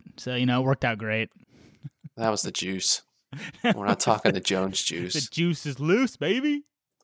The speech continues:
Speaker 2: All items, Jones Soda,
Speaker 1: All right.
Speaker 2: alphabetical.
Speaker 1: <clears throat> That Coke
Speaker 2: Ooh.
Speaker 1: tangent really got us moving. Damn.
Speaker 2: Jo-,
Speaker 1: How do you,
Speaker 2: Joan-,
Speaker 1: how do you even get the
Speaker 2: Jones
Speaker 1: Jack
Speaker 2: and
Speaker 1: and Coke?
Speaker 2: Icy.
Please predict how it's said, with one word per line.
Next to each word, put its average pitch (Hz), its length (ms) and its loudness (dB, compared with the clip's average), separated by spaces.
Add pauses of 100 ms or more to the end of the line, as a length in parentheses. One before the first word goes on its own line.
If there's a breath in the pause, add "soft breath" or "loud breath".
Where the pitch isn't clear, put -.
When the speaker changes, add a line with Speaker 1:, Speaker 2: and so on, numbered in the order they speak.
(100)
Speaker 2:
All 151 240 8
items, 101 680 0
Jones 131 320 -4
Soda, 104 200 2
Speaker 1:
All 87 80 -4
right. - 120 -6
Speaker 2:
alphabetical. 110 880 -4 (240)
Speaker 1:
<clears throat> 208 60 -10 (720 soft breath)
That 196 160 -6
Coke - 220 2
Speaker 2:
Ooh. 165 80 -2
Speaker 1:
tangent 127 340 -2
really 165 180 2
got 147 160 0
us 127 120 -4
moving. 131 440 2
Damn. 143 380 0
Speaker 2:
Jo-, 131 180 8
Speaker 1:
How 226 100 6
do 269 60 2
you, 247 80 0
Speaker 2:
Joan-, 131 240 6
Speaker 1:
how 277 60 6
do 320 60 0
you - 20 0
even 311 120 -2
get 233 100 0
the 208 60 2
Speaker 2:
Jones 160 300 6
Speaker 1:
Jack - 40 2
Speaker 2:
and - 60 4
Speaker 1:
and 113 120 6
Coke? 190 100 8
Speaker 2:
Icy. 151 480 0